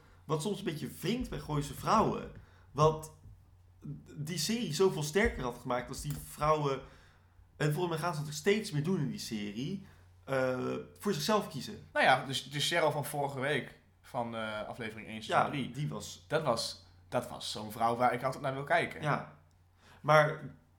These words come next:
Speaker 1: eh, de Claire van die aflevering, die schikt zich helemaal onder de man.
Speaker 2: Ja, maar dat is wel een be-, ja, precies, maar dat was niet onbewust.
Speaker 1: Nee,
Speaker 2: Gooise
Speaker 1: dat
Speaker 2: Vrouwen
Speaker 1: was,
Speaker 2: heeft
Speaker 1: ja.
Speaker 2: vaak onbewust dat ze de vrouw soort van naar beneden halen voor
Speaker 1: Ja.
Speaker 2: de grap of voor de, ja, klopt. Ja, ik, je moet,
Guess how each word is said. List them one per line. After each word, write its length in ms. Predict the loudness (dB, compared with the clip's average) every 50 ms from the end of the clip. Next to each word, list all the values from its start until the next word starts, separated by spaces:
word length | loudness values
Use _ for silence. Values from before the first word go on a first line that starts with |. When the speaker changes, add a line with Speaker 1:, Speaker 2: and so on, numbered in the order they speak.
| _ _ _
Speaker 1:
eh, 120 | -6 -6
de 340 | -4 -4 -6 -8 -10 -14 -6 -2
Claire 540 | 0 2 4 4 2 2 0 -4 -8 -10
van 180 | -10 -8 -6 -6
die 120 | -6 -6
aflevering, 720 | -6 -8 -10 -10 -10 -10 -10 -12 -10 -10 -8 -8 -8 -8 -8
die 160 | -8 -6 -4
schikt 400 | -4 -6 -6 -8 -12 -14 -14 -14
zich 140 | -14 -12 -6
helemaal 240 | -4 -2 -2 -2 -4
onder 220 | -4 -4 -4 -4
de 60 | -4 -2
man. 280 | 0 0 0 0 -2 -2
Speaker 2:
Ja, 220 | 2 2 2 4
maar 80 | 2 2
dat 140 | 0 0 0
is 80 | 2
wel 140 | 4 4 4
een 240 | 4 2 -2 -6 -4
be-, 60 | 4
ja, 140 | 8 8 8
precies, 260 | 8 6 0 -4 -6
maar 100 | -6 -4
dat 100 | -4 -4
was 80 | -4 -4
niet 80 | -4
onbewust. 640 | -4 -4 -4 -2 -2 -2 -2 -2 -4 -8 -10 -8 -2
Speaker 1:
Nee, 100 | 2 6
Speaker 2:
Gooise 160 | 6 6 8
Speaker 1:
dat 0 |
Speaker 2:
Vrouwen 220 | 8 8 8 8 6
Speaker 1:
was, 60 | 4 6 8
Speaker 2:
heeft 40 | 10 10 10
Speaker 1:
ja. 80 | 10
Speaker 2:
vaak 100 | 8 6
onbewust 480 | 2 0 0 0 0 0 0 0 0 0
dat 160 | -2 -4 -2
ze 100 | -4 -4
de 100 | -4 -4
vrouw 260 | 2 6 6 6 6
soort 200 | 6 2 -4 -8
van 80 | -6 -6
naar 100 | -6 -6
beneden 320 | -6 -6 -6 -4 -2 0
halen 300 | 0 0 0 0 -2 -4 -6 -10 -8
voor 100 | -4 -2
Speaker 1:
Ja. 80 | -2 -2
Speaker 2:
de 60 | -2
grap 300 | -4 -4 -4 -4 -4 -6
of 80 | -10 -12
voor 260 | -12 -12 -10 -10 -10 -10
de, 240 | -10 -10 -12 -12 -14 -18 -18 -10
ja, 180 | -8 -8 -8 -8 -10 -16 -20 -20 -20 -20 -20 -20 -18
klopt. 400 | -14 -14 -12 -12 -14 -18 -20 -20 -20 -20 _ _ _ _ _ _ -20 -20 -20 -20 -20 -20 -20 -20 -20 -20 -20 -20 -20 -20 -20 -20 -20 -20 -20 -20 -20 -20 -20 _ _ _ _ _ _ _ _ _ _ _ _ -20 -20 _
Ja, 120 | -14 -10 -10
ik, 120 | -10 -6
je 100 | -4 -4
moet, 240 | -2 -2 -4 -4 -8